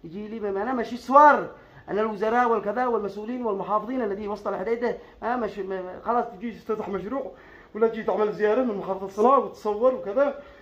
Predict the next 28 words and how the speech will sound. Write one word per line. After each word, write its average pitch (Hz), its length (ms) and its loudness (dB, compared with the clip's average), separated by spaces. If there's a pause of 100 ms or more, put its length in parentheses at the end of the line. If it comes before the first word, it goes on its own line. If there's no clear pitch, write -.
(180)
ويعمل 226 520 0
لك 220 140 0
ال-، 214 160 0
أي 196 180 -2
صحفي 208 420 -4
كلام 220 440 0 (280)
كذب 214 360 0
في 196 120 -6
كذب، 220 300 2
يقوم 190 580 -4
لك - 80 -6
في 185 80 -10
افتتاح. 180 380 -8 (440)
وإن 175 180 -2
شاء 185 140 -6
الله 196 120 -4
في 190 120 -8
المرحلة 170 340 -6
القادمة 170 320 -2
سيتم، 180 520 -6
آه، 151 220 -4 (380)
افتتاح 196 220 -2
محطة 170 380 -4
الكهرباء، 175 680 -2 (340)
آه، 165 280 -6 (160)
تبث 214 300 -4
إلى 190 500 -2
الجميع. 196 340 -4